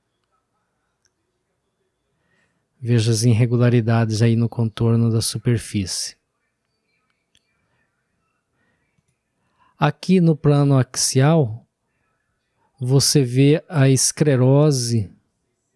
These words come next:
óssea no processo espinhoso, vê que o, o processo espinhoso ele está hipertrófico, ele está alargado.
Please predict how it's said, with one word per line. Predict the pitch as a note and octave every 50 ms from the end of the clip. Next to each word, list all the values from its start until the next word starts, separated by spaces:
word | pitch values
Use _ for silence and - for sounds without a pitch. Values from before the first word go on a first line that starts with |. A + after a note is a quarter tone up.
| _ _ _ _ - _ _ _ -
óssea | B2+ A#2 A#2 A#2+ B2+ C3 B2+ - - - C#3+ C3+
no | A#2+ A#2+ A2+
processo | G#2 A#2+ A#2 - - B2 A#2 G#2+ - -
espinhoso, | A2+ - - - A#2 A2+ G#2+ G#2+ G#2 A2 A#2+ C3 C#3 C3+ C3+ D3 C#3+ _ _ _ _ _ _ -
vê | A#2+ A2+ A2 A#2+ C#3+ D#3 D#3+
que | - - - D#3+ D3+
o, | D3+
o | - - D3+ B2+
processo | B2 - C#3+ C3+ - - D#3+ D3+ - - D3+
espinhoso | - - - B2+ B2+ C#3 D3+ D3+ B2+ C3+
ele | C3+
está | C3+ B2+ - - C#3+ C#3
hipertrófico, | D3 C#3+ - - D#3 C#3+ - _ - - B2+ B2 B2+ C3 B2 - - - - - A#2
ele | A2+ G#2+
está | G#2+ - - - B2+
alargado. | B2+ C3 C#3 C#3 C3+ B2+ A#2 G#2+ A2+ A#2 A#2 A#2 A#2 A2 G2+ G2 G2